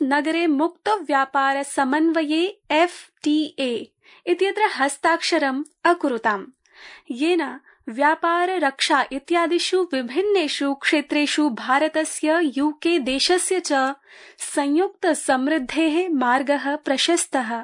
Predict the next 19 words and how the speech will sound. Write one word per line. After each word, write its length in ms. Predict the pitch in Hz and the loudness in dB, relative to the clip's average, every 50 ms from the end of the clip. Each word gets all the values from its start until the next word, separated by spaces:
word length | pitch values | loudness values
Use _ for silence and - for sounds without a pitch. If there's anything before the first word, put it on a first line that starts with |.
| - _ | -6 _
अभवत्। 560 | 277 277 247 254 254 208 190 175 - _ - _ _ _ _ _ _ _ _ _ - - - - - - - - - | -4 -2 -2 -4 -6 -6 -8 -10 -12 _ -20 _ _ _ _ _ _ _ _ _ -20 -20 -20 -20 -20 -20 -12 0 4
एफ़्टीए 800 | 330 349 381 359 - _ - 370 392 392 359 - 320 330 349 | 4 4 4 2 -4 _ 0 2 2 2 2 0 0 0 0
इत्यस्य 760 | 359 - - 294 302 302 _ - 339 359 370 359 - - 370 381 | 0 -2 -2 -4 -6 -4 _ 0 2 2 0 -2 -4 -2 0 0
हस्ताक्षरानन्तरं 1500 | 392 339 277 262 247 - - - 277 277 277 - - - 294 262 254 247 240 254 285 302 320 320 320 302 302 320 349 370 | 0 0 -2 -4 -6 -4 0 2 2 2 2 0 -2 -2 0 2 2 0 0 0 2 2 2 4 4 4 4 2 0 0
प्रधानमन्त्रिणा 1000 | 359 370 339 302 294 247 294 339 359 370 370 370 359 370 381 392 392 392 392 403 | 0 0 0 0 0 0 0 2 2 2 2 2 0 0 0 2 2 2 2 2
नरे-, 340 | 403 370 294 269 254 240 | 2 0 0 0 -2 -4
नरेन्द्र 500 | 254 240 254 254 254 269 277 262 262 247 | -2 -2 0 2 2 2 2 2 0 0
मोदिना 540 | 233 233 247 269 262 320 330 311 277 226 208 - - - - - - - - | -2 -2 -2 -2 0 2 2 2 2 0 -4 -8 -14 -18 -18 -16 -18 -10 -8
स्वस्य 520 | - - - 320 320 349 349 - - 403 403 | -8 -2 2 4 4 4 2 0 0 0 0
पत्रिका 720 | 403 - 254 247 - _ - 339 339 330 339 330 285 247 | 0 0 -2 -2 -2 _ -4 -2 -2 2 2 4 4 4
वक्तव्ये 720 | 220 226 247 254 - _ 311 285 277 262 277 302 320 349 | 2 0 -4 -8 -2 _ 2 2 2 2 0 0 0 0
उक्तं 420 | - 254 233 - - 262 247 240 233 | -2 -4 -6 -4 -4 -4 -2 -2 -2
यत् 280 | 226 247 277 302 - - - - - - - - _ | 0 -2 -2 -2 -4 -10 -20 -20 -20 -20 -20 -4 _
अयं 280 | 269 269 262 254 240 220 | 0 0 0 0 -2 -2
दिवसः 640 | 233 262 277 320 311 - 339 311 285 302 339 349 | 0 2 2 2 2 2 0 0 0 0 0 0
द्वयोः 600 | 320 233 247 240 240 247 302 320 311 285 311 349 | 0 0 -2 -2 0 0 2 2 2 2 2 0
देशयोः 800 | 330 240 240 240 226 - 294 269 254 269 285 269 254 285 294 302 | 0 2 0 -2 0 -2 -2 -2 -2 -2 -4 -4 -4 -6 -8 -8
द्विपाक्षिक 840 | 285 220 220 233 226 220 - - 254 269 269 - - - 277 226 - - - _ _ _ _ | -8 -8 -6 -6 -6 -4 0 0 0 0 0 -4 -4 -4 -4 -4 -6 -10 -20 _ _ _ _
सम्बन्धेषु 1000 | - - - 233 226 226 226 269 285 294 277 262 302 302 294 - 330 320 339 349 | -10 -4 -2 -2 0 0 0 2 2 2 2 2 0 -2 0 0 0 0 -2 -2